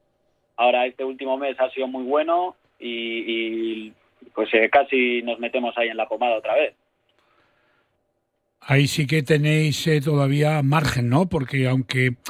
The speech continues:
Speaker 2: eh, el Utebo, que es el que ahora cierra en la quinta posición con cincuenta y dos puntos, eh, vosotros podríais llegar a cincuenta y cuatro. Difícil, pero lo que no es tan difícil es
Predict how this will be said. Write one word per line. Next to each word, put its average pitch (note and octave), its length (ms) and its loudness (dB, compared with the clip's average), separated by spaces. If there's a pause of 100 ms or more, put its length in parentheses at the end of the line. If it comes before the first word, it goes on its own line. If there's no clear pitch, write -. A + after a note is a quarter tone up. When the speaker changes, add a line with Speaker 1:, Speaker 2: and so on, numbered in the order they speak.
(360)
Speaker 2:
eh, B2+ 1000 2
el C3 200 4
Utebo, D#3 400 4
que C#3 80 -2
es - 100 -2
el C3+ 140 -2
que C#3+ 60 0
ahora C#3 180 2
cierra A#2+ 1000 -2 (520)
en B2 300 4
la A#2+ 100 2
quinta D3 320 2
posición C#3+ 480 4
con B2+ 160 -2
cincuenta B2 320 -2
y B2+ 60 4
dos C#3+ 160 2
puntos, D#3+ 440 2 (480)
eh, C3+ 400 6
vosotros D#3 720 2
podríais C#3+ 420 -2
llegar C#3 240 0
a C#3+ 60 2
cincuenta B2 420 -4
y A2+ 40 -8
cuatro. B2+ 360 0
Difícil, C3 580 2
pero C#3 280 2 (320)
lo D3+ 220 4
que C3+ 140 0
no D3+ 100 0
es D#3+ 120 -4
tan E3+ 160 0
difícil F3 720 0
es E3+ 240 2